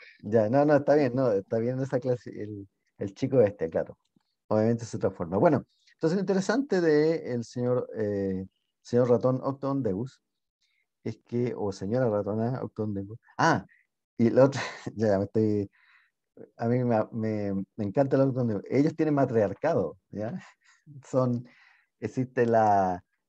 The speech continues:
la hembra alfa, así, que dirige todo, así, es distinto <laughs> del, de los otros ratones, ¿ya? Bueno, los otros ratones son medio desordenados, no tienen patriarcado, pero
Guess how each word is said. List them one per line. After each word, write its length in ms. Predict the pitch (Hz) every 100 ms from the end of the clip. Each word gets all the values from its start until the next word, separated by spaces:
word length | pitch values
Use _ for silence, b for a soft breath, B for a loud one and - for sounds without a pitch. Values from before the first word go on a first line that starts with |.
| 101
la 100 | 113
hembra 440 | 120 110 107 131
alfa, 260 | 143 143 131
así, 260 | - 139
que 100 | 135
dirige 340 | 113 113 127 120
todo, 300 | 123 139 143
así, 500 | 135 139 139 131 - _ -
es 220 | 107 110
distinto 480 | 95 - 147 147 147
<laughs> 260 | - 135
del, 600 | 127 131 123 123 123 120
de 100 | 120
los 140 | 120 127
otros 220 | 131 123
ratones, 440 | 123 - 107 92
¿ya? 140 | 110 131 _ _ _ _ -
Bueno, 200 | 147 135
los 100 | 135
otros 180 | 180
ratones 320 | 175 165 180 190
son 140 | 160
medio 180 | 151 147
desordenados, 560 | 127 110 107 107 120
no 80 | 95
tienen 320 | 90 110 110 110 _ _ _ _
patriarcado, 540 | - - 101 - 110 87
pero 240 | 85 87